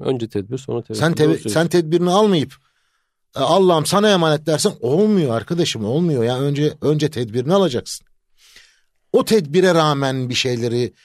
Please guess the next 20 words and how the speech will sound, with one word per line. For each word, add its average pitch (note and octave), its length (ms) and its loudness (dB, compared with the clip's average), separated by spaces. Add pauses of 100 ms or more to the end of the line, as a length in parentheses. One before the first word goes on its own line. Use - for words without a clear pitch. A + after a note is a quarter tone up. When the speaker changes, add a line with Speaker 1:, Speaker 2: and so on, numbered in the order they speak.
(140)
Speaker 2:
hani B2 240 -4
yıkılıyorsa C#3 540 0
ediyorsa C3 340 0
zaten C3+ 240 -2
yapacak G2 440 -6
bir - 40 -12
şey D#2+ 160 -10
yok. C3+ 300 -6 (920)
Yani C3+ 340 2 (320)
o C#3+ 320 2 (280)
işte A2 220 -6
televizyonlarda C3+ 580 -2
gördük. E3+ 480 -2 (380)
E, G#2+ 220 -2 (380)
kırık - 360 -2
hattı, A#2+ 240 -4
fay B2+ 240 -2
hattını. A2 380 -6
Speaker 1:
Hı A2 80 -8
hı. A2 140 -12